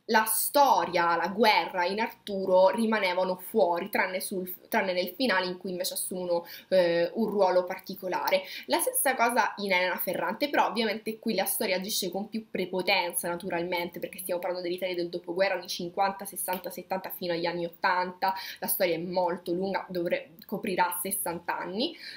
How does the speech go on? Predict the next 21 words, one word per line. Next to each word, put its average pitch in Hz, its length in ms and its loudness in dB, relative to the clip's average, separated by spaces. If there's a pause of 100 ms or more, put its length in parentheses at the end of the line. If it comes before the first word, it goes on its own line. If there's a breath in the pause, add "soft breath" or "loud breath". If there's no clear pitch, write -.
eh, 202 320 4
però 320 480 6
ecco, 240 440 0
noi 294 200 2
vediamo 214 360 0
la 294 120 2
storia 285 840 2 (640 loud breath)
filtrata 302 880 2
dalle 208 540 2
emozioni 285 800 2
dei 233 340 2
personaggi, 190 600 -2
cioè 220 120 -2
dagli 196 220 0
stati 254 440 0
interni, 214 880 2
dai 202 120 2
movimenti 233 520 0
interni 180 640 2
dei 175 140 -2
personaggi. 175 800 -6